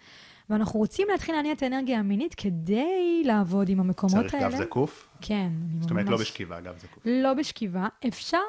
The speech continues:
Speaker 1: דרך אגב, בשכיבה, אבל בשלב טיפה יותר מתקדם. אתה יכול לשבת על המיטה, אה, אפשר להניח כרית כזה. לא להישן כזה על הבבלה, יותר בקטע של אנחנו
Speaker 2: ככה.
Speaker 1: פה,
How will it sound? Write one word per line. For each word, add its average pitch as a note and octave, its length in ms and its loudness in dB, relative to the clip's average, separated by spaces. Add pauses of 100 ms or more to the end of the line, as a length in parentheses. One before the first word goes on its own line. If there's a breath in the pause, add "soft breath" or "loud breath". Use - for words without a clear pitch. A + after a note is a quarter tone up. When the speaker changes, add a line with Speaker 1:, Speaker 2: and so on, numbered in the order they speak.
Speaker 1:
דרך D4+ 180 -2
אגב, B3+ 200 -4
בשכיבה, D#4 320 -4
אבל D#4 220 -2
בשלב E4+ 300 -4
טיפה D#4 180 0
יותר C4+ 200 -2
מתקדם. G3 500 -4 (460 loud breath)
אתה - 80 -2
יכול A#3+ 180 0
לשבת G#3 320 -4
על F#3 80 -4
המיטה, F#3+ 320 -2
אה, C#4+ 800 0
אפשר G#3+ 200 -4
להניח G3 380 2
כרית G3+ 300 -2
כזה. C4 520 2 (800 soft breath)
לא F4+ 120 6
להישן E4+ 400 -2
כזה A#3+ 240 -4
על A3+ 260 -4
הבבלה, F#3+ 260 0 (560 loud breath)
יותר D#4+ 220 4
בקטע C#4 260 4
של A3 240 2 (220)
אנחנו G#3+ 280 2
Speaker 2:
ככה. F#3 160 0
Speaker 1:
פה, D4+ 60 4